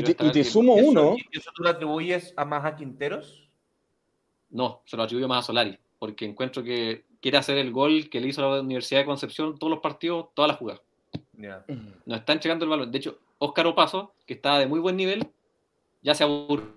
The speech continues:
Speaker 2: Se aburre de pasar.
Speaker 1: Luego de pasarle todo el rato,
Speaker 2: Sí.
Speaker 1: porque le pasaba todo el rato por la espalda, muy bien, con un timing perfecto, y se la, no se la pasa nunca.
Speaker 3: Mm.
Speaker 2: Y yo te sumo un, a un nivel que si bien no está bajo, quizás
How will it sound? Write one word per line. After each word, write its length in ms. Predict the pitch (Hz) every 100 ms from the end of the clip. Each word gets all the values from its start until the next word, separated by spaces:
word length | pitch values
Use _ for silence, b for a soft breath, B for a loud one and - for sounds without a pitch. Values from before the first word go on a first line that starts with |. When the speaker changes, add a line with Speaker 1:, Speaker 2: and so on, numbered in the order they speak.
| _ _ _
Speaker 2:
Se 120 | - 147
aburre 260 | 160 202
de 60 | 208
pasar. 260 | 165 - 180
Speaker 1:
Luego 120 | 160
de 60 |
pasarle 320 | 180 180 185 185
todo 100 | 190
el 80 |
rato, 180 | 180 -
Speaker 2:
Sí. 240 | 147 156 165
Speaker 1:
porque 220 | 113 120
le 60 | 127
pasaba 240 | 127 147
todo 80 | 151
el 60 | 160
rato 120 | 190
por 80 | 196
la 80 | 190
espalda, 400 | - 196 202 185
muy 180 | 196
bien, 260 | 214 226 285 _ _ _
con 120 | 135
un 60 |
timing 240 | 139 165 180
perfecto, 500 | 175 - 214 240 - _ _ _
y 260 | 131 135
se 160 | 131 131
la, 640 | 131 131 131 123 120 113
no 80 | -
se 80 | 143
la 60 | 160
pasa 140 | 156
nunca. 240 | - - - _ _ _ _ _ _ _
Speaker 3:
Mm. 180 | 123 117 98 _ _ b _
Speaker 2:
Y 80 | 117
yo 120 | 147
te 100 | 170
sumo 260 | 170 185 190
un, 200 | 220 214
a 80 | 170
un 200 | 196 196
nivel 340 | 175 160 196
que 120 | -
si 100 | 139
bien 140 | 143 160
no 60 |
está 180 | 147 -
bajo, 500 | 139 151 156 180 175 151
quizás 420 | 135 - 170